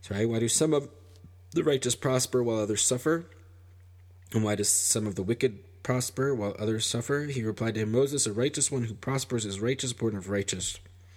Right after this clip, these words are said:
A righteous one who suffers is righteous born of wicked. A wicked one who prospers is wicked born of righteous. A wicked one who suffers is wicked born of wicked.'"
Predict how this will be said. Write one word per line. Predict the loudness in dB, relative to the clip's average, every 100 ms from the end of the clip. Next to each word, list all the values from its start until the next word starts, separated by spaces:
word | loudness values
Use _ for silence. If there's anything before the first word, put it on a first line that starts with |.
| -16 -14 -12 -10 -2
A | 2
righteous | 2 2 0
one | 0
who |
suffers | 2 0 0 -2
is | -2 -2
righteous | -2 -2
born | -4 -4
of | -4 -2
wicked. | -2 -2 -8 -12 -16 -12 -4
A | 0
wicked | 2 2
one | 2 0
who |
prospers | 0 -2 0 -2 -2
is | -2
wicked | -4 -2 -2
born | -4 -6
of | -2
righteous. | 0 0 -2 -4
A | -4
wicked | -2 -2
one | -2 -6
who |
suffers | -4 -2 -2 -4
is | -6 -6
wicked | -6 -6
born | -8 -12
of | -14 -8
wicked.'" | -8 -6 -12